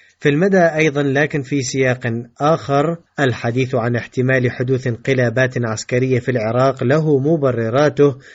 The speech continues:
بحسب ما يراه نائب رئيس الجمهورية عادل عبد المهدي، وذلك بوجود أربع فرق عسكرية في بغداد وفرقتين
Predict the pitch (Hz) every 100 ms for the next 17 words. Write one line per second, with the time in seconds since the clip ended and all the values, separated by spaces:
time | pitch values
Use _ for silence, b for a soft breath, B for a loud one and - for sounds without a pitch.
0 | B 127 123 - 170 170 147 143 120 107
1 | 107 117 139 127 120 131 160 131 120 113
2 | 120 139 - 123 123 127 113 117 143 123
3 | 107 143 156 135 135 123 123 160 143 110
4 | 104 101 95 B B - 113 107 117 123
5 | 123 120 120 120 117 117 131 123 127 131
6 | 127 117 107 110 135 127 120 113 113 131
7 | - 127 127 131 117 135 123 113 110 131
8 | 135 131 123 151 - 143 - 131 135 131